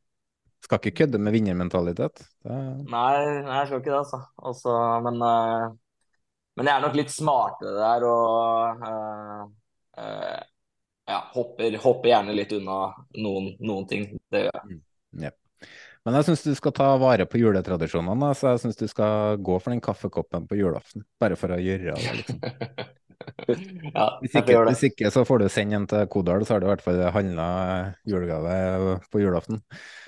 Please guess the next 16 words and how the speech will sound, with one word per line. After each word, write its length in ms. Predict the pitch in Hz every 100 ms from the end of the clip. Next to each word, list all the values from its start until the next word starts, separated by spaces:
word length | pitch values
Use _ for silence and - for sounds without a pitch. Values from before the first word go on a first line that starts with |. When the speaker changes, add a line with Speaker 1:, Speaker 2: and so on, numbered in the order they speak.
| - -
Speaker 1:
Ehm, 480 | 139 139 143 139 143 - _ -
hva, 220 | 127 156 151
hva 160 | 156
foretrekker 480 | 143 175 139 110 -
du 80 | 120
under 140 | 127 110
treet 320 | 127 113 98
da? 100 | 123 123
Det 120 | 110 95
harde 320 | 120 113 95
eller 160 | 110 123
myke 320 | 120 110 104 104
pakker? 300 | 110 104 110 - _ _ _ _ _ _ -
Speaker 2:
Oi, 100 | 107 98 - 117
eh, 680 | 110 107 104 104 104 104 104 - _ _ _ _ _ _ _ _ _ _ 104
de 100 | 113